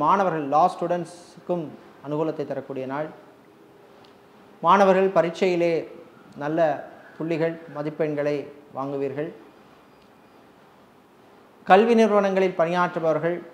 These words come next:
ஆசிரியர்கள், லெக்சரராக, புரொஃபஸராக இருப்பவர்களுக்கெல்லாம் எதிர்பார்த்த promotion சம்பந்தப்பட்ட விஷயங்கள் அனுகூலத்தை தரக்கூடிய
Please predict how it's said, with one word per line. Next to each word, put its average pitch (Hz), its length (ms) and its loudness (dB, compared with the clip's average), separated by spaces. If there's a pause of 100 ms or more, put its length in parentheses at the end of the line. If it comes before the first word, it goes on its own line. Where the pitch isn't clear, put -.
(1400)
ஆசிரியர்கள், 160 580 -2
லெக்சரராக, 156 540 0 (320)
புரொஃபஸராக 151 640 -4
இருப்பவர்களுக்கெல்லாம் 139 760 -6 (2500)
எதிர்பார்த்த 196 540 6 (2750)
promotion 190 560 2 (140)
சம்பந்தப்பட்ட 156 420 -4 (100)
விஷயங்கள் 170 440 -2
அனுகூலத்தை 160 500 -2
தரக்கூடிய 139 400 -6